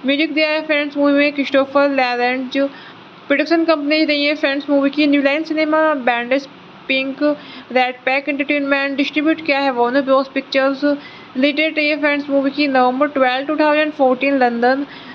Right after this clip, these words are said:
नवंबर ट्वेंटी सिक्स, टू थाउजेंड फ़ोर्टीन यूनाइटेड स्टेट्स। रनिंग टाइम रहा है फ्रेंड्स मूवी का वन हंड्रेड एट मिनट्स।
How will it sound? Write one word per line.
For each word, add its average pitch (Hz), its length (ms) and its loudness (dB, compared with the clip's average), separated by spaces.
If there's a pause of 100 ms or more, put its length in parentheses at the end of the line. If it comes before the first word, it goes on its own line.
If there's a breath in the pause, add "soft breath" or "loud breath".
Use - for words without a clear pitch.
(100)
नवंबर 269 420 2
ट्वेंटी 294 300 0
सिक्स, 302 340 -4
टू 294 100 0
थाउजेंड 277 400 2
फ़ोर्टीन 277 440 0
यूनाइटेड 269 440 0
स्टेट्स। 269 480 0 (540 loud breath)
रनिंग 311 280 0
टाइम 277 280 -2
रहा 262 120 2
है 262 60 -2
फ्रेंड्स 262 360 -4
मूवी 254 200 0
का 277 160 2
वन 294 180 0
हंड्रेड 277 460 0
एट 269 260 -2
मिनट्स। 269 380 -2